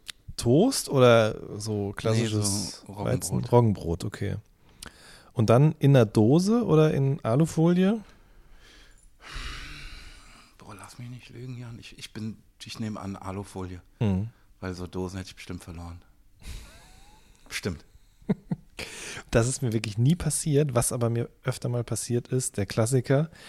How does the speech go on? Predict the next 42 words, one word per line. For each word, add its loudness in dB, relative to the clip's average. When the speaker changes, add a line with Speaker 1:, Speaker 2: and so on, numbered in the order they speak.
Speaker 1:
dass 2
man 4
die -2
Dose, 4
also 8
dass 6
man 4
irgendwie, 6
warum 6
auch 0
immer, 0
letzter 4
Schultag, 4
irgendwann 0
gab's -2
da -2
eine -2
Cafeteria, 2
dann 4
hat -4
man 2
lieber 2
da 2
ein 2
Brötchen 2
gekauft. 0
Speaker 2:
Viel -10
cooler. -12
Speaker 1:
Viel 0
cooler. 2
Hat -6
das -4
Brö-, 0
Brot, 4
was 2
man 2
von -2
zu -2
Hause 4
mitbekommen 0
hat, 0
vergessen. 0